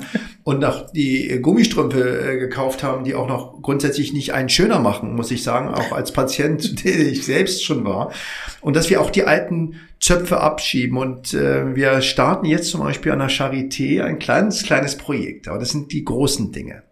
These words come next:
Speaker 2: Dass Patienten mit einer geplanten Operation zum Eierstockkrebs nicht mehr im Bett in den O P gehen, sondern laufen über die Treppen.
Speaker 1: Wow.
Speaker 2: Und zwar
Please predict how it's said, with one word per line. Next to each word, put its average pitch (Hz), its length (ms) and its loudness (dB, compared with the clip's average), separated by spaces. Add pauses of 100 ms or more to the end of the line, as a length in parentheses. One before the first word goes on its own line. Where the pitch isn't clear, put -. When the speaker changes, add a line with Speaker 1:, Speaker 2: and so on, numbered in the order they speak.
(580)
Speaker 2:
Dass - 180 -2
Patienten 196 560 4
mit 170 160 0
einer 139 500 0 (580)
geplanten 190 680 2
Operation 147 840 -2
zum 123 160 -8
Eierstockkrebs - 840 -10
nicht 151 300 -4
mehr 147 100 -6
im 147 140 -4
Bett - 420 -6
in 127 120 -4
den - 80 -6
O - 80 -8
P 98 240 -8
gehen, 101 300 -10
sondern 95 360 -4
laufen 95 500 -8 (120)
über 127 180 -2
die 101 140 -4
Treppen. - 400 -8 (140)
Speaker 1:
Wow. 127 260 -8 (1300)
Speaker 2:
Und 117 240 -2
zwar - 560 -4